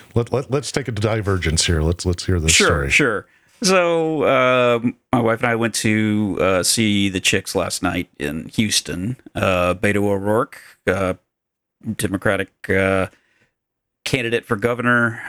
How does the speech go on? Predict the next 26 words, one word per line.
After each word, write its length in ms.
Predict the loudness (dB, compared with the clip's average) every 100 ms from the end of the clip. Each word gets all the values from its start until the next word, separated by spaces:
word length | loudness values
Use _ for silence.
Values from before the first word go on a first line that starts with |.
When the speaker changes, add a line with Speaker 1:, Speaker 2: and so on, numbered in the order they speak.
| -4
Speaker 2:
showed 360 | 2 4 4 4
up. 300 | 2 2 -2
He 100 | -2
was 140 | 0 2
in 80 |
the 60 | 0
crowd. 580 | 2 2 4 2 2 0
Everybody 800 | 0 0 0 2 0 0 -4 -10 -16 -6
had 160 | -2
a, 140 | -2 -4 _ _ _ _ _ _
you 80 | -2
know, 100 | -2
grand 440 | -6 -2 0 2 0
old, 320 | -2 -4 -8 _ _ _ _ _ _ _
uh, 360 | -2 0 2 0 -4 _ _ _ _ _ _ _ _ _ _
you 120 | -10
know, 160 | -10 -10 _ _ _ _
rousing 520 | -2 2 2 0 0
cheer 460 | 2 2 4 4 2
for 180 | 0 -2
him 220 | -2 -6
whenever, 380 | -6 -6 -6 -8 _ _ _
wherever 280 | -2 -2 -4
he 60 | -8
walked 320 | -8 -8 -8
in. 260 | -8 -10